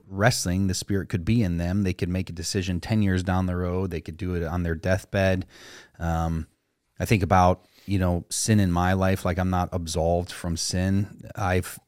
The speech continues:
been very open and honest w-, with my struggles in the areas of pride and lust. I continue to fight those things. I'm not doing them regularly. It's, it's difficult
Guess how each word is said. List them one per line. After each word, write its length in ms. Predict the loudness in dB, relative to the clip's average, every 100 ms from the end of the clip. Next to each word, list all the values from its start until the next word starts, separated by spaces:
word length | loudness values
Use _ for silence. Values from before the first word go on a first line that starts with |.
| _ _ -20 -14 -10 -2
been 200 | -2 2
very 200 | 2 4
open 280 | 4 4
and 80 | 2
honest 360 | 2 2 0 -2
w-, 160 | -8 -4
with 260 | -2 0
my 140 | 0 -2
struggles 640 | 0 0 0 0 -2 -8 _ _ -20 -20 _ _ -4
in 60 | 2
the 100 | 4
areas 180 | 2 0
of 100 | 0
pride 480 | 4 8 8 6 2 -16 -20 -14
and 200 | -8 -2
lust. 280 | 2 4 2
I 60 | -2
continue 480 | -4 -2 4 6 6
to 100 | 2
fight 260 | 0 -2
those 260 | 0 -2 0
things. 480 | 0 2 2 0 -4
I'm 140 | -4
not 220 | -2 -2 -2
doing 260 | 0 2
them 340 | 0 -2 -6 -10 _
regularly. 760 | -2 2 4 4 6 6 4 2 -4 -18 -20 -20 _ _ _ _ _ _ _ _ _ _ _ _ 2
It's, 460 | 4 4 2 -4 -6 -20 _
it's 260 | -2 0 -2
difficult 880 | -10 2 4 6 4 6 4 4